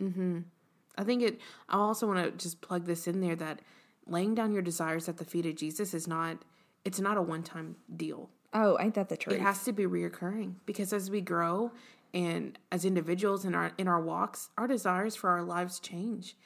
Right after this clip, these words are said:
Speaker 1: and the things that we want change and, uh, our expectations change. And I think it's important that we constantly come to, come to God and say, like, "God, use me."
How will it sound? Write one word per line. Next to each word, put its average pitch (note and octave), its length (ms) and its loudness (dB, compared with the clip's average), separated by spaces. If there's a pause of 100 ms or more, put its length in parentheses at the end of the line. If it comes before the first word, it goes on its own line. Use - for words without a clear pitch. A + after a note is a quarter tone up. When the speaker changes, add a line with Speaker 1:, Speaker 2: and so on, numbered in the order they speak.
(300)
Speaker 1:
and F#3 120 2
the F3+ 60 4
things F#3+ 220 -2
that F#3+ 60 -2
we F#3 120 2
want F3 480 0
change E3 580 -6 (320)
and, E3 380 0
uh, D#3+ 340 -2
our F3+ 120 6
expectations F#3 760 -2
change. E3+ 340 -4
And F3 100 -2
I - 20 0
think F#3+ 180 -4
it's F#3 180 -4
important F3 340 -4
that E3+ 100 -4
we E3 100 -4
constantly F3 540 -4
come E3+ 260 -6
to, E3 180 -4 (420)
come G#3 180 0
to G3+ 60 4
God F#3 300 0
and F#3+ 140 0
say, E3+ 200 -4
like, D#3+ 340 -6 (180)
"God, F3 220 -2
use F3 260 -2
me." F#3 300 -6